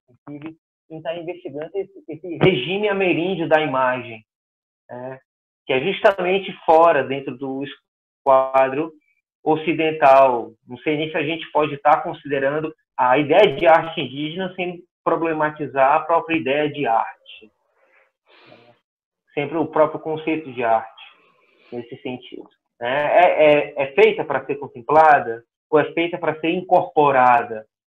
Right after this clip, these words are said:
Quando eu falo incorporada, é literal mesmo. O pensamento indígena, ele tem algo muito interessante. A vida indígena em si, ela não é, digamos assim,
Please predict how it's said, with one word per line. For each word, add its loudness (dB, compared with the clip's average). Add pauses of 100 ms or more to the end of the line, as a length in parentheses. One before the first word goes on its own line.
(220)
Quando -8
eu -4
falo 2
incorporada, 2
é 0
literal 0
mesmo. -10 (320)
O -14
pensamento -4
indígena, -6
ele -6
tem -6
algo -2 (540)
muito -6
interessante. -4
A 2
vida -4
indígena -8
em -16 (140)
si, -20 (760)
ela 2
não 2
é, 2
digamos -4
assim, -10